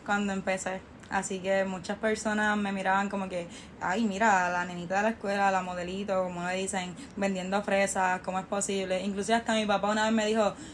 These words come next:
"Por favor, ¿por qué tú vas a hacer eso? Como que, ¿por qué? Dame una razón". Y luego de la primera venta, todo el mundo se dio cuenta como que, "Mira, eh, sí está funcionando,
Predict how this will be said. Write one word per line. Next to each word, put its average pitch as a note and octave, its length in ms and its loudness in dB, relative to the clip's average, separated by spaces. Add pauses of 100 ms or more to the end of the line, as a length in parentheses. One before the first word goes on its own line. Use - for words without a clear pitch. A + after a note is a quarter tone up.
"Por A3 140 4
favor, G#3 460 6
¿por A#3+ 160 2
qué G#3 80 0
tú G#3 100 2
vas G#3+ 120 6
a - 40 -2
hacer B3+ 220 -2
eso? G3+ 220 2
Como G#3 200 0
que, F#3+ 200 0
¿por F#3 200 -2
qué? F#3 180 -4
Dame G#3 200 0
una G#3+ 120 -2
razón". G#3 440 -2 (340)
Y A#3 240 4
luego A#3+ 500 8
de C4+ 80 8
la C4 80 10
primera B3+ 280 6
venta, G#3 500 4 (140)
todo G#3 140 2
el G#3 60 4
mundo A3+ 160 2
se A#3 100 0
dio A3+ 60 2
cuenta A#3 220 2
como G#3 140 0
que, G3 160 0
"Mira, G3 380 4 (140)
eh, G3 240 2
sí G#3 120 0
está G3+ 180 2
funcionando, A#3 760 4